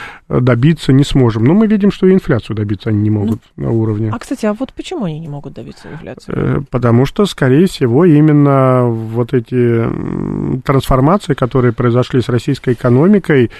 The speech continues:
Speaker 1: и то, что как раз глава Ц Б описала как некая смена логистических цепочек, рынков сбыта. Больше того, мы понимаем, что и технологические,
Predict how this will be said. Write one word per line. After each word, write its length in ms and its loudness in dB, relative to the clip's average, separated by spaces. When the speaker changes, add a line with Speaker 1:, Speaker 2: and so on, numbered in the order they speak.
Speaker 1:
и 80 -4
то, 240 0
что 300 -4
как 240 -4
раз 360 -2
глава 440 2
Ц 160 -6
Б 220 2
описала 600 0
как 400 -6
некая 500 0
смена 380 0
логистических 840 -2
цепочек, 580 -2
рынков 600 2
сбыта. 640 0
Больше 380 0
того, 240 2
мы 140 4
понимаем, 500 2
что 200 -2
и 120 4
технологические, 1300 0